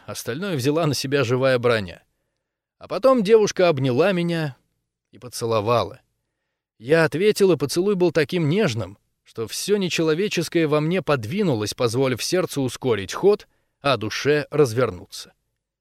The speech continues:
"Вернусь", пообещал я, и уже садясь в посадочный модуль, спросил, прежде чем падать в неизвестность: "Что там с Юджином? Ты так и не рассказала, как вы с ним встретились".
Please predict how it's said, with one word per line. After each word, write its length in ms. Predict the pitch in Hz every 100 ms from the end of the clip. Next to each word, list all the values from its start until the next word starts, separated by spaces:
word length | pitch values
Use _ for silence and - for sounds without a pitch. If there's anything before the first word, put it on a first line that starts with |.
| _ _ _ _ _ _ _
"Вернусь", 680 | 104 117 117 107 - - - _
пообещал 600 | 104 98 95 - 98 92
я, 260 | 120 165 160 _ _ _ _
и 120 | 131
уже 220 | 156 208
садясь 400 | 208 175 175 185
в 60 | -
посадочный 560 | 170 180 165 147 151
модуль, 380 | 131 165 170 160
спросил, 560 | - - 127 - 180 160
прежде 360 | 151 147 131
чем 220 | 120 139 104
падать 380 | 135 131 117
в 20 | 127
неизвестность: 920 | 120 110 101 98 - - - - - _ _ _ _ _ _ _ _
"Что 320 | - - 185
там 180 | 180 160
с 100 | -
Юджином? 520 | 165 110 - 98 - _ _ _ _ _
Ты 100 | -
так 200 | 160 151
и 40 | 151
не 120 | 156
рассказала, 500 | 160 - 175 180 123
как 220 | 113 101
вы 80 | 123
с 80 | 127
ним 100 | 113
встретились". 640 | - 160 - 85 -